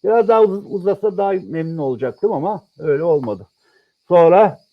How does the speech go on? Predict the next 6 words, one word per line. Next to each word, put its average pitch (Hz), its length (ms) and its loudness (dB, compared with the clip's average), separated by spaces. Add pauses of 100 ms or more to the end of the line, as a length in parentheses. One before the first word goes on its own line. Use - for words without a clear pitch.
(600)
altıyı 175 800 2
bire 180 280 -2
böleceğim. 143 600 -2 (1800)
Sıfır 170 280 -4
çıktı, - 320 -4
bitti. 160 420 -4